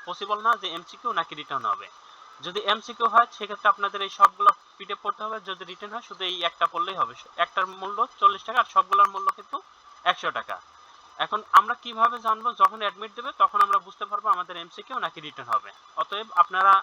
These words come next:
আবেদন যেদিন থেকে করছেন সেদিন থেকেই পড়াশোনা শুরু করেন।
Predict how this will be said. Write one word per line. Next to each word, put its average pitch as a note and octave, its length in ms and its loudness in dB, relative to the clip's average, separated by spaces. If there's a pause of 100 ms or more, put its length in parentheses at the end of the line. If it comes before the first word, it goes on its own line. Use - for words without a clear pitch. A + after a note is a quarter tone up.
(160)
আবেদন F3 360 4
যেদিন F3+ 300 -16
থেকে G#3 220 -20
করছেন A#3+ 260 -14
সেদিন F3+ 300 -18
থেকেই G3 300 -16 (420)
পড়াশোনা F3 340 0
শুরু G3 200 -6
করেন। G#3+ 260 -4